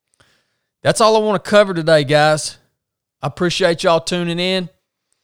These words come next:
We've got a couple of interviews coming up. We've got 'em scheduled on the books. Uh, one this Friday, one next week, and I think one the week after that with some really cool individuals. So, uh, stand by for those.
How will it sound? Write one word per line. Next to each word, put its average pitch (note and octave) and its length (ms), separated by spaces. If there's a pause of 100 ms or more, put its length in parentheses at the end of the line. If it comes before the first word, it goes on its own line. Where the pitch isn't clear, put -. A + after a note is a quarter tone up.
(420)
We've C#3+ 200
got E3 460
a D3 140
couple F3+ 540
of D3 220
interviews E3+ 640
coming E3 480
up. E3+ 340
We've B2+ 160
got D#3 180
'em C#3+ 120
scheduled D#3 560
on D#3 160
the C#3+ 80
books. E3+ 560 (400)
Uh, B2+ 200
one D#3 300
this D#3 180
Friday, D#3 760
one D#3 420
next D#3+ 340
week, D3+ 520 (340)
and B2+ 180
I B2+ 60
think C#3 260
one D3 240
the C#3+ 80
week D3 240
after C#3+ 360
that D#3+ 420 (220)
with C3 140
some A#2 220
really D3 220
cool D3+ 400
individuals. C#3+ 680 (680)
So, C3 380
uh, A#2 120
stand D#3+ 380
by D#3 220
for C#3+ 160
those. D3+ 480